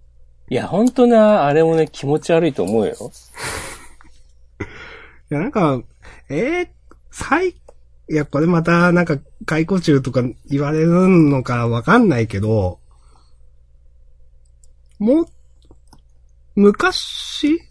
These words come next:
Speaker 2: は、も、もう、これが良かったようでいいじゃん、みたいな。
Speaker 1: <laughs> うん。
Speaker 2: なんか、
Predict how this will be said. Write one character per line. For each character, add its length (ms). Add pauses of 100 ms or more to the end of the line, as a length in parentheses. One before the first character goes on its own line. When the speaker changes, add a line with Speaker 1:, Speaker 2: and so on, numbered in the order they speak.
(140)
Speaker 2:
は、 220 (220)
も、 260 (680)
も 320
う、 60 (440)
こ 120
れ 60
が 80
良 140
か 140
っ 120
た 100
よ 120
う 40
で 80
い 120
い 60
じ 80
ゃ 40
ん、 60
み 100
た 120
い 60
な。 120 (1300)
Speaker 1:
<laughs> 260 (380)
う 80
ん。 180 (1300)
Speaker 2:
な 360
ん 120
か、 340